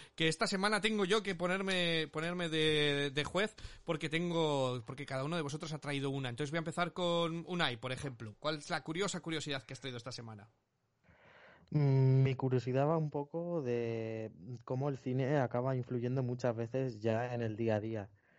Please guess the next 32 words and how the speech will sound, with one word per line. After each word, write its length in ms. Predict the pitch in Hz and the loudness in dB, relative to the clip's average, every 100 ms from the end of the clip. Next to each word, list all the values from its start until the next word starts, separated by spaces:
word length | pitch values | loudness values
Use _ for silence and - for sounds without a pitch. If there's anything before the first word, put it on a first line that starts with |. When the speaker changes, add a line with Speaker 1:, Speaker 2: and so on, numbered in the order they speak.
| _ | _
Speaker 2:
Y 220 | 147 139 127 | -8 -4 -4
es 60 | |
Speaker 1:
Ajá. 40 | 202 | -2
Speaker 2:
que, 100 | 139 | -2
bueno, 340 | 131 127 101 - | 0 0 -2 -6
mm, 840 | 127 120 120 117 117 113 117 113 - _ | -10 -6 -6 -4 -2 0 -2 -4 -6 _
si 200 | - 131 127 | -8 0 0
os 180 | 117 | 0
digo 300 | 120 131 147 139 | -2 2 2 0
la 260 | 151 135 123 | 0 0 0
prenda 260 | 135 135 127 | 0 2 2
de 100 | 123 | 0
ropa 340 | 131 127 127 | -2 -2 -4
cardigan, 600 | 127 127 131 131 147 175 - | -2 -2 -2 -2 -2 -4 -8
eh, 680 | - 120 120 117 113 113 113 | -8 -6 -4 -2 -2 -4 -6
no 180 | 123 117 | -6 -6
suena 360 | 110 - 123 120 | -6 -2 -2 0
de 100 | 110 | -2
nada, 300 | 110 104 95 | -4 -8 -10
seguro. 480 | 117 107 113 98 _ _ _ _ | -12 -8 -6 -8 _ _ _ _
Speaker 1:
Sí. 260 | - - 117 - - | -16 -12 -12 -14 0
Speaker 2:
Pero 680 | 131 123 120 127 123 117 113 | 4 6 6 4 2 0 -4
sí, 560 | - 135 127 131 110 - | -6 -4 -2 -2 -4 -2
pero 480 | 127 123 123 120 - | 2 2 2 0 -4
digamos 600 | 101 139 131 131 147 165 | -12 -4 2 4 4 2
que 120 | - | 2
el 180 | 117 120 | 0 2
cardigan 420 | 139 139 139 147 | 0 2 2 2
es 300 | 151 135 127 | 2 -2 -2
una 800 | 135 123 120 120 120 120 120 120 | -2 0 2 2 0 -2 -6 -8
especie 380 | 120 - 123 123 | -10 -6 0 2
de 340 | 117 120 117 | 4 2 0